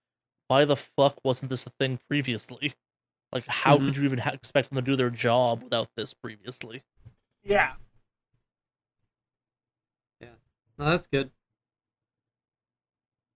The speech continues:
Speaker 1: Yeah. That does it for news this week, and I don't know if we've done this for a main topic before ever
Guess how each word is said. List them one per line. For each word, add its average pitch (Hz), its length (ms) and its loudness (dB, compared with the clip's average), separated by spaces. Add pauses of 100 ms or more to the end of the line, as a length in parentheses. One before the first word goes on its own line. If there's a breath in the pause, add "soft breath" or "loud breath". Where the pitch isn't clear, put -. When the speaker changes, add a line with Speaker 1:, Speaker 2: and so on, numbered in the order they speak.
(460)
Speaker 1:
Yeah. 202 200 -2 (1500)
That 202 140 -2
does 226 180 6
it 226 100 6
for 180 140 -2
news 180 340 4
this - 280 0
week, 135 420 0
and 143 420 6 (580)
I 226 40 4
don't 262 100 6
know 254 80 10
if 226 80 6
we've 170 200 0
done 165 240 10
this 156 180 2
for 143 160 -2
a 135 40 0
main 135 260 2
topic 131 460 2
before 123 420 -2
ever 117 540 0